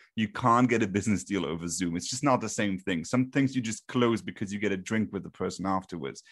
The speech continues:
You already made it super difficult. And now you say, "Hey, on top of all the visa requirements you have from certain countries, now you want to do business and you want to go abroad in order to talk to your legal office to,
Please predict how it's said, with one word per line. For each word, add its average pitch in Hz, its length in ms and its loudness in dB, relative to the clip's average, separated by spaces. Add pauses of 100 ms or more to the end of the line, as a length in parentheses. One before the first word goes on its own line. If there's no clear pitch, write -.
(300)
You 131 140 2
already 156 300 6
made 139 220 4
it 127 80 0
super 123 340 -4
difficult. 98 340 -2
And 107 100 2
now 120 140 4
you 131 160 4
say, 117 320 2
"Hey, 110 340 2 (220)
on 127 80 4
top 185 160 6
of 160 100 4
all 185 140 6
the 139 180 0
visa 156 240 4
requirements 82 600 -4
you 80 100 -4
have 82 200 0
from 92 140 -6
certain 87 280 -4
countries, 85 420 -6 (340)
now 131 220 6
you 160 80 6
want 156 140 6
to 139 120 4
do 139 60 8
business 127 340 2
and 123 100 4
you 120 120 4
want 120 80 0
to 113 140 -2
go 110 80 0
abroad 120 320 0
in 113 60 -2
order 110 200 -2
to 98 80 -12
talk 107 220 -4
to 104 120 -6
your 95 160 -2
legal 120 340 4
office 113 340 0
to, 107 120 -10